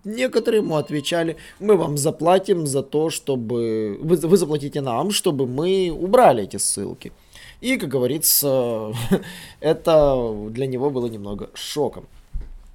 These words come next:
Вот. После девяносто процентов удаления вредоносных ссылок они перестали появляться.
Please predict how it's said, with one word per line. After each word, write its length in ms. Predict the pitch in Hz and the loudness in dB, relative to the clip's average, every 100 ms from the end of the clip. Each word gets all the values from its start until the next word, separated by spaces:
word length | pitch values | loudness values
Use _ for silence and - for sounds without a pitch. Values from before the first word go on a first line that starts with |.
| - | -12
Вот. 300 | 151 151 123 | -6 -2 0
После 260 | 208 220 220 | 4 4 4
девяносто 300 | 208 220 - | 0 0 0
процентов 380 | 185 185 190 170 | -2 -2 -2 -2
удаления 280 | 175 170 143 | 0 0 -2
вредоносных 460 | 151 165 156 165 | -4 -4 -6 -6
ссылок 320 | - 262 247 - | -4 -4 -4 -4
они 220 | 180 226 | -6 -4
перестали 580 | 208 214 - 185 156 123 | -2 -2 0 4 4 4
появляться. 720 | 117 113 110 107 95 - | -2 -2 -2 -4 -6 -10